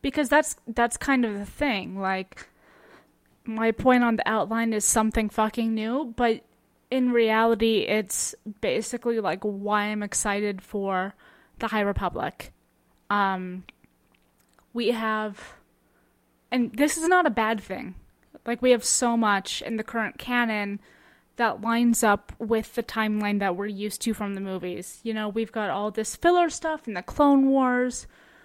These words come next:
Uh, we've got, you know, like, Mando, for existence, The Mandalorian is between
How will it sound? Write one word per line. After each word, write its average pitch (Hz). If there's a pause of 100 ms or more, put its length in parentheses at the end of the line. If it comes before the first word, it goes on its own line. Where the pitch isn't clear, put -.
(520)
Uh, 214
we've 233
got, 220 (100)
you 247
know, 202 (160)
like, 240
Mando, 220
for 240
existence, 233
The -
Mandalorian 208
is 208
between 214